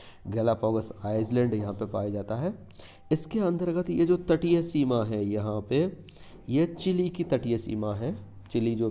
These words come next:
देश है, उसकी सीमा है। इसके अलावा इसमें ब्राज़ील, मेक्सिको सम्मिलित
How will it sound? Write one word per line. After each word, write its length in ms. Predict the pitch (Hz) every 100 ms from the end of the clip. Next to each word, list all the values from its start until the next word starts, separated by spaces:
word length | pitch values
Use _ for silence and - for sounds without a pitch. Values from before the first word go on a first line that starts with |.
| - 107
देश 380 | 110 120 123 123
है, 160 | 139 - - - -
उसकी 280 | 110 - 127
सीमा 320 | 127 113 117
है। 120 | 131 202 - - - - -
इसके 200 | 127 -
अलावा 260 | 120 113 110
इसमें 320 | 110 117 95
ब्राज़ील, 580 | 101 101 107 160 190 185 - - - - - - - 104
मेक्सिको 760 | 120 151 - - 143 151 151 - - - - - - - - - - - - - - - - -
सम्मिलित 540 | - 104 101 117 -